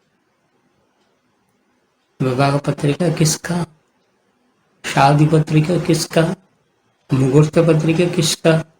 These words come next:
लड़का को शादी है, मेरा लड़का को, हमारा लड़का को शादी। हमारा लड़की को शादी है, எங்க பையனு கல்யாணம், எங்க பிள்ளை கல்யாணம்।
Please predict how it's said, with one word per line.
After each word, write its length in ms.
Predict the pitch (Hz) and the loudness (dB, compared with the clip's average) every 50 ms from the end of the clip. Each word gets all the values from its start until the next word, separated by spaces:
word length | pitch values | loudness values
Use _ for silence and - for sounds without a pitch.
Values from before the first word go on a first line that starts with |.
| _ _ _ _ _ _ _ _ _ _ _ _ _ _ _ _ _ _ _ _ _ _ _ _ _ _ _ _ _ _ _ _ _ _ _ _ _ _ _ _ _ - - | _ _ _ _ _ _ _ _ _ _ _ _ _ _ _ _ _ _ _ _ _ _ _ _ _ _ _ _ _ _ _ _ _ _ _ _ _ _ _ _ _ 0 2
लड़का 460 | 147 143 143 151 151 - - 147 143 | 2 4 4 2 2 2 2 0 0
को 200 | 143 - 170 156 | 0 0 0 -2
शादी 500 | 156 - - 160 135 127 123 120 123 120 | 0 -2 -4 -4 -4 -4 -4 -4 -6 -6
है, 200 | 120 120 113 117 _ _ _ _ _ _ _ _ _ _ _ _ _ _ _ _ _ _ _ _ - - | -6 -6 -8 -10 _ _ _ _ _ _ _ _ _ _ _ _ _ _ _ _ _ _ _ _ 0 2
मेरा 340 | 147 143 139 135 135 135 135 | 2 4 4 2 0 -2 -2
लड़का 520 | 131 131 135 131 135 - - 143 131 123 | -2 -2 -2 -2 -2 -4 -4 -4 -4 -4
को, 280 | - - - 127 123 120 - | -4 -4 -6 -6 -6 -6 -4
हमारा 400 | - 139 131 139 139 135 131 131 123 | -4 0 0 0 0 0 -4 -6 -6
लड़का 440 | 127 127 127 127 135 - - 135 131 | -6 -6 -6 -6 -6 -4 -4 -4 -4
को 180 | - - 139 | -4 -6 -8
शादी। 540 | - - - - - 135 127 - _ _ _ _ _ _ _ _ _ _ _ _ _ _ _ - - | -8 -8 -10 -8 -8 -10 -10 -10 _ _ _ _ _ _ _ _ _ _ _ _ _ _ _ -4 0
हमारा 340 | 139 143 139 139 135 139 135 131 127 | 2 2 2 2 0 -2 -2 -2 -2
लड़की 360 | 131 135 131 139 - - 143 - - | -2 -2 -2 -4 -4 -4 -6 -6 -2
को 80 | - 147 - - | -4 -4 -2 -2
शादी 360 | - - 131 127 123 - 127 - | -4 -4 -6 -6 -6 -8 -10 -8
है, 120 | 117 117 117 _ _ _ _ _ _ _ _ _ _ _ _ _ _ _ _ _ _ _ _ _ _ _ _ _ _ _ - - | -8 -10 -10 _ _ _ _ _ _ _ _ _ _ _ _ _ _ _ _ _ _ _ _ _ _ _ _ _ _ _ -2 0
எங்க 200 | 151 143 135 131 - - | 2 2 2 0 -2 -2
பையனு 280 | 135 135 139 139 143 139 - 135 | -2 0 2 2 0 0 0 -4
கல்யாணம், 380 | 123 120 123 123 120 120 120 123 | -6 -4 -4 -4 -4 -4 -6 -4
எங்க 140 | 123 123 123 120 - - | -4 -4 -6 -6 -6 -6
பிள்ளை 240 | 135 131 135 139 131 - - | -4 -4 -4 -4 -6 -8 -8
கல்யாணம்। 420 | 120 117 - - 107 110 - _ | -10 -8 -8 -10 -12 -12 -12 _